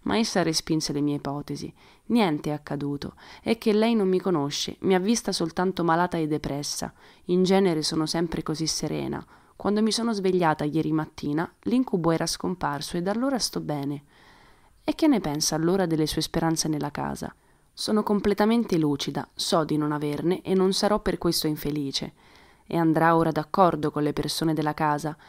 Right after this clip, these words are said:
Credo che tutto sia dipeso principalmente dalla mia suscettibilità. E ama ancora il direttore?" "Certamente lo amo, ma questo non mi fa più soffrire. Uno può ben pensare e sentir per conto suo quello che vuole."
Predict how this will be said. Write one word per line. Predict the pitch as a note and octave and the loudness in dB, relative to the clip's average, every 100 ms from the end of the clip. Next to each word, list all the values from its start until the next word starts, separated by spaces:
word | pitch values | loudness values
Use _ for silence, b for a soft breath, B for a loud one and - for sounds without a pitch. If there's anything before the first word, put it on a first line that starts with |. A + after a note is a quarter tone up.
| B B - | B B -6
Credo | A#3 A#3+ G#3 | 0 0 2
che | G3+ | -2
tutto | - A#3+ - | -4 -6 -2
sia | F#3+ E3 | 0 0
dipeso | D#3 D#3 E3 E3 | 0 2 2 2
principalmente | D3+ D3 - E3 D#3+ E3+ F3 D#3+ | 0 -2 -4 -2 2 2 2 0
dalla | D3+ | 0
mia | D3+ D3+ | 0 0
suscettibilità. | D3+ D#3 - D3+ D#3 D3 C#3+ - - _ b b b b | -2 -4 -6 -4 -6 -4 -4 -6 -8 _ b b b b
E | - | 0
ama | E3+ E3+ | 4 4
ancora | E3 E3+ F3 | 2 2 2
il | E3 | 4
direttore?" | E3 D#3+ - F3 D#3 D3+ - b b - | 2 0 -2 -2 0 -2 -10 b b -12
"Certamente | - F3+ - F3+ A3 F3 D#3+ | -2 -2 0 2 4 2 0
lo | D#3 | -2
amo, | D3+ C#3+ D3 D#3 - | -2 -4 -6 -8 -2
ma | F3+ | -2
questo | F3+ G3+ - F3 | 2 2 2 0
non | D#3 | 0
mi | D#3 | 0
fa | D#3+ | -2
più | D3+ D3+ | -4 -6
soffrire. | D3 C#3+ - D3 D3 C#3+ E3 B B B - | -6 -10 -8 -6 -6 -6 -8 B B B 0
Uno | G3+ F#3+ | 2 4
può | F3 | 2
ben | E3 E3+ | 2 2
pensare | E3 D#3+ - E3+ F3 D#3+ | 2 0 2 4 4 2
e | |
sentir | D3+ - D#3 D#3+ D#3 | -2 -4 -2 -2 -2
per | D3 - | -4 -4
conto | D#3 D#3 D#3 | -4 -2 -4
suo | - D#3+ | -2 -2
quello | D#3+ D#3 | 0 -4
che | D#3+ | -4
vuole." | C#3+ C#3+ - - | -8 -6 -6 -8